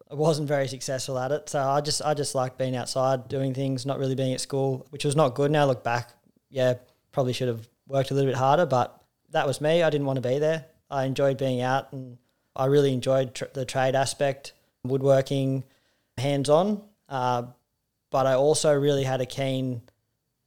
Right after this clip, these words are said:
really keen interest in, say, investment, uh, properties, construction,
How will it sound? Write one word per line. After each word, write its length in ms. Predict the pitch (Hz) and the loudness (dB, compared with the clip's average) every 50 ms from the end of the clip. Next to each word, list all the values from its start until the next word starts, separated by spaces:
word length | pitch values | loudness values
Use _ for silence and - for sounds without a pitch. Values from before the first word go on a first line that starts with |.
| _ _ | _ _
really 280 | - 139 143 143 135 135 | -6 -2 -2 0 0 -2
keen 460 | 131 - 143 139 135 131 131 127 120 | -2 0 0 2 2 2 0 0 -2
interest 460 | - 151 143 139 - 147 139 - - | -2 -2 -2 0 0 0 0 0 0
in, 220 | - 143 139 135 127 | -2 -4 -2 -2 -2
say, 500 | - 139 127 127 127 127 127 123 127 - - - | 0 2 2 2 2 0 0 -4 -6 -10 -12 -10
investment, 720 | 135 135 131 131 147 143 135 - 156 151 147 143 143 - - - _ _ _ _ _ _ - | -8 -4 2 2 2 2 2 0 -2 -2 0 -2 -2 -6 -10 -18 _ _ _ _ _ _ -12
uh, 140 | 127 120 120 | -10 -8 -4
properties, 760 | 117 - 139 131 - 135 139 135 135 131 127 120 - - - - _ | 0 2 0 0 0 -2 -4 -2 -2 -2 -2 -4 -4 -6 -8 -10 _
construction, 800 | - - 123 - - 143 131 131 - - - 139 135 135 127 123 | -10 -6 -4 -2 0 2 0 0 0 0 0 0 0 -2 -2 -6